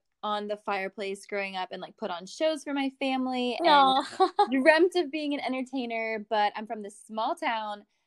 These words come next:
Speaker 1: There wasn't opportunity for me to do anything outside of, like, high s-, or not high school, but school plays.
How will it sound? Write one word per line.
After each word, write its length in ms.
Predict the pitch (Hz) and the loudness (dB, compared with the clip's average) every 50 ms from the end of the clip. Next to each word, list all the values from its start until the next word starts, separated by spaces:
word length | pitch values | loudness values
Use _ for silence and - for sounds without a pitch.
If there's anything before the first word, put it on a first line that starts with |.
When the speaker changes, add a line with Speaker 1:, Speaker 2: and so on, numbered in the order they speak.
| _ _ - | _ _ -6
Speaker 1:
There 160 | 226 214 208 | -4 -4 -2
wasn't 480 | 196 202 208 214 226 226 226 220 220 - | -2 -2 -4 -4 -4 -8 -8 -8 -8 -6
opportunity 640 | - 214 220 233 247 220 - 240 220 214 208 208 214 | -6 -4 -4 -4 -6 -6 -6 -8 -8 -6 -6 -6 -6
for 160 | 214 214 208 | -6 -8 -8
me 220 | 202 202 202 196 | -8 -6 -8 -8
to 120 | 196 - 190 | -10 -12 -10
do 220 | 185 196 190 190 - | -6 -6 -4 -4 -2
anything 480 | - 214 247 277 262 - 240 226 220 | -2 -2 -2 -4 -4 -4 -4 -4 -2
outside 480 | 202 196 - - - - 202 190 190 190 | -2 -4 -4 -4 -4 -2 0 0 0 -2
of, 240 | 190 190 185 185 _ _ _ _ _ - | -6 -10 -12 -14 _ _ _ _ _ -14
like, 180 | - - - - | -12 -12 -12 -12
high 260 | 190 - - 214 208 | -12 -6 -4 -2 -2
s-, 120 | 214 208 - - | -2 -4 -4 -2
or 80 | 226 226 | 0 0
not 160 | 208 - 196 | 0 0 -2
high 80 | 180 | -6
school, 180 | 175 - - 180 | -8 -8 -8 -8
but 200 | 175 175 - - _ _ _ _ - | -8 -8 -8 -10 _ _ _ _ -20
school 380 | - - - - 262 262 254 | -20 -16 -8 -4 -2 -2 -2
plays. 640 | 247 - - 240 220 214 208 208 208 202 196 196 - | -4 -4 -2 -2 0 0 0 0 0 -2 -2 -4 -6